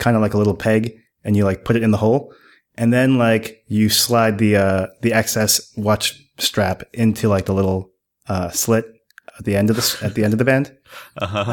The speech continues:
Speaker 1: I, <laughs> I'm not picking the best words <laughs> for describing this, but, um,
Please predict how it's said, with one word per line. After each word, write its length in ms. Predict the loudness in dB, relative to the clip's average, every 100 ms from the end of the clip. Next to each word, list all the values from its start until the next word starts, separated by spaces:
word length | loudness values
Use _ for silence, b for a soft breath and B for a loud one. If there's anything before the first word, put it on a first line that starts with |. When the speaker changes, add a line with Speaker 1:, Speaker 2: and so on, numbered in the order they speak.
| -4
Speaker 1:
I, 240 | 0 0 2
<laughs> 0 |
I'm 120 | 2
not 200 | 2 0
picking 200 | 0 0
the 80 | 0
best 220 | 0 0
words 340 | 0 0 0 -2
<laughs> 880 | -2 0 0 0 0 2 2 0
for 100 | 0
describing 600 | 0 2 2 0 0 2
this, 260 | 2 0 -4 B B B B B B -6
but, 340 | -2 0 0
um, 580 | 0 2 2 2 0